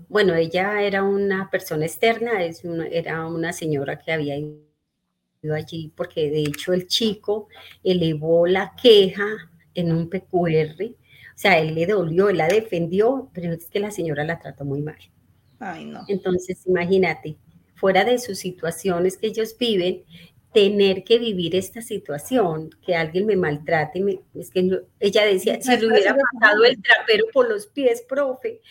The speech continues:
Speaker 1: si yo la hubiera tropezado, le hubiera quitado, le hubiera tumbado, no sé, uy, hasta yo me hubiera ido y le hubiera dicho, 'Señora, perdóname',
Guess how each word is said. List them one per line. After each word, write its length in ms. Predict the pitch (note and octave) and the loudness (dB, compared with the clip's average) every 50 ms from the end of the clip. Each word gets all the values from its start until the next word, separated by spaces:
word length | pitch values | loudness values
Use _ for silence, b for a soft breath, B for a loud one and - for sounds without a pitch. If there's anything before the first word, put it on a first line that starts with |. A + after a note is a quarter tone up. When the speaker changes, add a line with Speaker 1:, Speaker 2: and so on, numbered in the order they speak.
| B B B B B | B B B B B
Speaker 1:
si 180 | - - C#4 B3+ | -6 -6 -6 -2
yo 160 | C4 C4 B3 | 0 0 0
la 160 | B3+ B3+ C4 | 2 0 -2
hubiera 400 | C#4 C#4 C#4 C#4 C4+ C4 C#4 C#4 - | -2 -2 -4 -4 -4 -4 -4 -6 -8
tropezado, 640 | C4 A#3 A3 - G#3+ G#3 G#3 - G#3+ A3 A#3 A#3+ B3+ | -8 -8 -8 -8 -10 -10 -8 -6 -6 -4 -4 -4 -2
le 160 | B3+ A#3+ A3 | -2 -2 -2
hubiera 400 | A3 G#3+ A3 A3+ G#3+ G#3+ A#3 A#3+ | -4 -4 -4 -4 -2 -2 -4 -6
quitado, 460 | - - A#3+ - - G#3+ G3+ G#3 G#3+ A3+ | -6 -16 -16 -10 -6 -4 -4 -2 -2 -4
le 80 | A3+ | -4
hubiera 320 | G#3+ G#3 G3+ F#3+ G3+ G3+ - | -4 -4 -4 -6 -6 -8 -8
tumbado, 500 | - G#3 G3+ G3+ F#3 F3 F#3 G3 G3+ G#3+ | -12 -10 -8 -6 -4 -2 -2 -2 -2 -2
no 120 | A3+ A#3 | -2 -4
sé, 280 | A#3 - C#4 A#3 F#3+ F3+ F3+ - - _ - | -4 -2 -4 -4 -4 -6 -8 -10 -18 _ -14
uy, 260 | A3 A#3 A#3+ B3+ _ _ _ _ _ _ - | -12 -12 -12 -12 _ _ _ _ _ _ -6
hasta 300 | G#3+ A3+ - - A3 G#3 | -6 -6 -6 -8 -8 -10
yo 360 | - - C4 C#4 D4+ D#4 C4+ | -8 -4 -4 -4 -4 -4 -6
me 200 | B3 A#3+ G#3+ G#3 | -6 -4 -4 -4
hubiera 340 | G#3 G#3 G3+ F#3+ G3 G#3 A3+ | -4 -4 -4 -2 -2 -4 -4
ido 220 | B3 B3+ C4 B3+ | -4 -4 -6 -6
y 40 | A#3+ | -6
le 100 | G#3+ G3 | -6 -6
hubiera 240 | F3+ F3+ E3+ F3 F3+ | -4 -4 -4 -4 -6
dicho, 220 | F3+ F3+ - - - | -6 -8 -12 -18 -16
'Señora, 400 | - G3 F3+ F3+ E3+ F3 F3+ F3 | -12 -10 -10 -10 -10 -10 -12 -12
perdóname', 600 | F#3 E3+ E3 D#3 - G#3 G#3 F#3+ E3 D#3+ D#3+ F#4+ | -12 -12 -12 -10 -8 -8 -8 -8 -8 -10 -14 -18